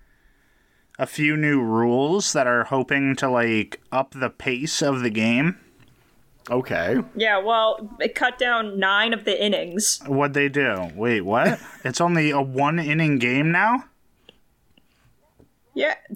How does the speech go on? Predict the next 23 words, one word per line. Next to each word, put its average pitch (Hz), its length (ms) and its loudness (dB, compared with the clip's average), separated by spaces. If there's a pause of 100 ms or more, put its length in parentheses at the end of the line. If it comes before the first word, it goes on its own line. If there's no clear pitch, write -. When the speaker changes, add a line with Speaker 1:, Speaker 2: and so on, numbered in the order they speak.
Speaker 3:
yeah. 233 300 0
Speaker 2:
No, 196 280 2
there's 196 180 2
only 226 320 2
nine 196 280 2
Speaker 1:
I - 20 0
don't 233 140 4
know. 220 160 4
Speaker 2:
innings. - 400 -8 (920)
Speaker 3:
Yeah, 208 200 2
cut 208 320 0
all 202 220 0
of 190 100 -6
them. 143 220 -6
Speaker 1:
Oh, 139 320 2
yeah, 160 280 4
no, 160 380 4
Speaker 3:
<laughs> - 20 -4
Speaker 1:
that, 147 440 0
that 165 160 4
would 175 120 -2
be 143 120 0
great. 123 260 0